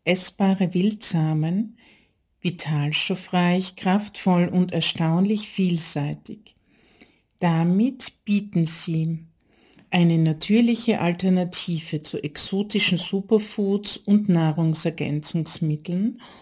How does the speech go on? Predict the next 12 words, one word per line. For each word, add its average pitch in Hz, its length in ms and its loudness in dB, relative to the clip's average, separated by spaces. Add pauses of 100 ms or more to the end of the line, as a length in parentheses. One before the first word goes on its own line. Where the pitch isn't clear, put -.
(120)
und 196 280 4
bringen 180 540 6
Gesundheit 202 880 0
und 175 220 2
Energie 160 560 -2
direkt 226 680 0
aus 156 220 -2
der 170 120 -2
Natur 165 840 -4
auf - 180 -10
den 185 260 -4
Teller. 143 480 -4